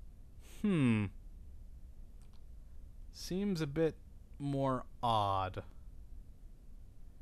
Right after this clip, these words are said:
It's very strange to control, and just the sheer physics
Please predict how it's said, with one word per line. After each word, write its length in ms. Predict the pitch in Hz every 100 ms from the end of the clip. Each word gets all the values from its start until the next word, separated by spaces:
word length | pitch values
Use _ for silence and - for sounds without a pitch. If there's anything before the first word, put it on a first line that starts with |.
| - - -
It's 100 | -
very 300 | 131 196 214
strange 440 | - - 170 156
to 60 | -
control, 580 | - 120 - 127 104 107
and 140 | 131
just 260 | 147 175 - - - - - - -
the 100 | 139
sheer 600 | 143 - 185 190 175 139
physics 760 | - - - 160 139 135 -